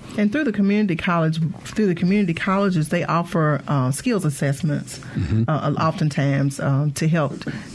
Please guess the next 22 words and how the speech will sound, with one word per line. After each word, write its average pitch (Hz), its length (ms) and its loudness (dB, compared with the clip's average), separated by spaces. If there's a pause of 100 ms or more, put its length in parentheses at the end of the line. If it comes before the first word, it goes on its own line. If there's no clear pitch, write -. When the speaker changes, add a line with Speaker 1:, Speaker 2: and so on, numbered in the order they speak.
(220)
Speaker 1:
either 170 180 4
young 165 320 4
individuals 156 580 2
or 151 180 0
even 175 220 4
career 156 360 2
changers 139 640 0
to - 140 -2
determine 143 720 2 (360)
what 160 300 0 (380)
type 175 340 -2
of 139 200 0
skill 143 360 0
they're, 135 220 2
they're 143 240 0
interested 139 520 0
in 135 240 2
and 135 140 2
where 170 220 2
their 139 160 0
aptitudes 139 680 -2
lie. 123 300 0